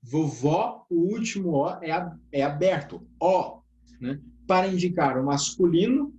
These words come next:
né, de vó, que é o vô, então é utilizado o acento circunflexo para indicar um O fechado.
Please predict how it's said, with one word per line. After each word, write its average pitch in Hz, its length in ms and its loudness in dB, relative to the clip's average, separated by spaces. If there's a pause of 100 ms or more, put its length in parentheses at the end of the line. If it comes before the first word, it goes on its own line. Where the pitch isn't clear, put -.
(260)
né, 135 320 -6 (140)
de 123 160 0
vó, 127 360 0
que 104 260 -6
é - 100 -14 (120)
o 117 120 -8
vô, 131 480 2 (180)
então 143 360 0
é 175 60 0
utilizado 170 800 -2
o 170 140 2
acento 156 400 -2
circunflexo 170 840 -4
para 110 160 -4
indicar 117 360 -2
um 123 120 -2
O 113 60 -4
fechado. 143 480 -6